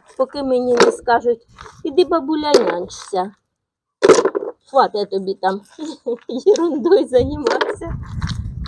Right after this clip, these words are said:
О, так, тут є, тут у мене є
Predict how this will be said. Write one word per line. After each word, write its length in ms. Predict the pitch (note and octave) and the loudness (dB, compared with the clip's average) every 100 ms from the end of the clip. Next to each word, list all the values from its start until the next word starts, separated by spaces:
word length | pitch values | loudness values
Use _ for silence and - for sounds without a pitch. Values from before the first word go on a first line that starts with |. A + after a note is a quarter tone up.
| - - - - - C4+ | -8 -8 -12 -10 -10 -10
О, 100 | C4+ - _ - - - - - - - - - | -10 -14 _ -2 -2 0 0 0 -4 -12 -18 -12
так, 240 | A#3 - C#4 | -10 -10 -10
тут 160 | C#4+ - | -10 -4
є, 140 | B3+ - - - - - - | -2 0 -2 -6 -12 -12 -12
тут 260 | C#4 - - | -2 0 2
у 100 | - | 0
мене 140 | C4 | -2
є 180 | C4 | -4